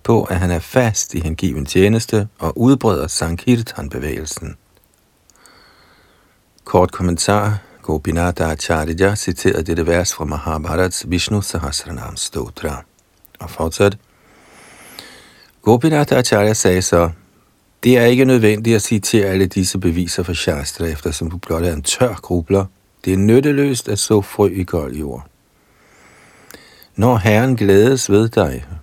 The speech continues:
vil også du forstå disse afgørelser og vil citere Shastra. Dine elever kan ikke bebrejdes deres falske argumenter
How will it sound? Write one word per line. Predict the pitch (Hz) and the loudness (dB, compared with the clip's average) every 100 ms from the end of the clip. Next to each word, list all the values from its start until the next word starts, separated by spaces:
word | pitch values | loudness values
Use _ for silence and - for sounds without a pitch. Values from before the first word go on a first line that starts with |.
| - | -6
vil | 80 | -4
også | 78 78 | -4 -6
du | 78 101 107 | 0 2 2
forstå | - - 82 76 | -2 -4 -2 -2
disse | 82 80 82 | -4 -4 -4
afgørelser | 85 101 98 104 104 98 101 107 | -2 -2 2 2 2 0 -2 -2
og | - | -6
vil | 92 | -6
citere | 95 98 - 107 82 | -6 -8 -2 -2 -2
Shastra. | - 107 101 - - - - _ _ _ _ _ _ _ _ _ - _ _ _ _ _ | -2 -2 -2 -8 -14 -16 -18 _ _ _ _ _ _ _ _ _ -20 _ _ _ _ _
Dine | 113 113 | 4 6
elever | 110 104 139 135 | 6 4 2 2
kan | 113 110 | 0 2
ikke | 92 104 | 4 4
bebrejdes | 120 113 92 87 - 85 - | 2 0 0 0 0 -4 0
deres | 87 82 | 0 0
falske | - 82 80 - 92 90 | 0 -2 0 -2 -4 -4
argumenter | - 80 - 87 82 - - | -4 -4 0 0 0 -2 -6